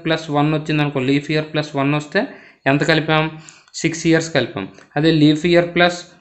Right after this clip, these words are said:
టూ వచ్చిందంటే లెవెన్ ఇయర్స్. అదే లీఫ్ ఇయర్ ప్లస్ త్రీ వచ్చింది అనుకోండి, అప్పుడు కూడా లెవెన్ ఇయర్స్నే యాడ్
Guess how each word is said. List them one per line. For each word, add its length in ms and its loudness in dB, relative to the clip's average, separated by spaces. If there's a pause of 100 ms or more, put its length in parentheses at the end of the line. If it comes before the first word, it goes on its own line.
(300)
టూ 80 2 (120)
వచ్చిందంటే 460 0 (180)
లెవెన్ 280 4
ఇయర్స్. 220 -4 (240)
అదే 140 4 (100)
లీఫ్ 260 2
ఇయర్ 220 2
ప్లస్ 200 0 (260)
త్రీ 140 2 (100)
వచ్చింది 320 0
అనుకోండి, 360 -2 (460)
అప్పుడు 340 0
కూడా 160 6 (140)
లెవెన్ 280 4
ఇయర్స్నే 400 2
యాడ్ 180 2